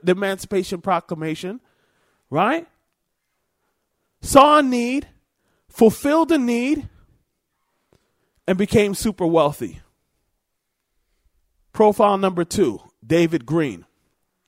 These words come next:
Now, David is an American businessman and the founder of Hobby Lobby, which is a chain of arts and crafts stores. David grew up very poor, and his father was a preacher. Although he grew up poor,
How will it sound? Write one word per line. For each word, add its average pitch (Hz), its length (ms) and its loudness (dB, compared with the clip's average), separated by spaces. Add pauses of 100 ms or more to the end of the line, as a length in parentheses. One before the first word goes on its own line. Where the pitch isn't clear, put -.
(600)
Now, 170 200 0
David 233 380 4
is 185 160 0
an 175 80 0
American 180 540 -4
businessman 196 760 0
and 156 180 -4
the 139 60 -2
founder 202 480 -2
of 143 140 0
Hobby 196 480 -2
Lobby, 151 500 -2 (320)
which 160 220 0
is 170 100 -4
a 147 100 0
chain 220 520 -4
of 156 240 -6
arts 208 500 0 (240)
and 180 160 -4
crafts 151 400 -2
stores. - 640 0 (600)
David 190 360 4
grew 190 200 2
up 151 100 2
very 196 360 0
poor, 214 500 2 (560)
and 175 120 0
his 170 100 -2
father 190 400 2
was 175 320 0
a 165 140 0
preacher. 185 640 -8 (580)
Although 220 360 6
he 214 140 0
grew 208 320 0
up - 120 -4
poor, 190 480 -2